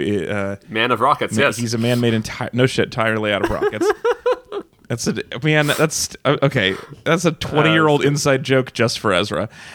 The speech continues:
Speaker 1: Anyway.
Speaker 2: But I really liked it.
Speaker 1: Uh, <laughs> yeah, you did. That's enough. Um,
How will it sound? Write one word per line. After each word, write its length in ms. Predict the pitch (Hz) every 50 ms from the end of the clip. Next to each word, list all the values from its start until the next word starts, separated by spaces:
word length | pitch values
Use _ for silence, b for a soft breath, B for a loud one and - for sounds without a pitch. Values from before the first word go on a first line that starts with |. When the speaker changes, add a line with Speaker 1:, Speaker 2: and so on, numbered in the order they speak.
| B B
Speaker 1:
Anyway. 240 | 180 185 180 160 143
Speaker 2:
But 100 | 131 143
I 40 | 139
really 340 | 143 139 147 151 147 139 127
liked 280 | 120 120 117 110 -
it. 60 | 110 -
Speaker 1:
Uh, 120 | - 190
<laughs> 200 | 240 277 - -
yeah, 120 | 170 175 -
you 140 | - 220 185
did. 200 | 143 143 120 107
That's 200 | 117 135 131 -
enough. 260 | 110 87 76 98 110 - 156 B B B B B
Um, 400 | 120 120 120 117 113 110 107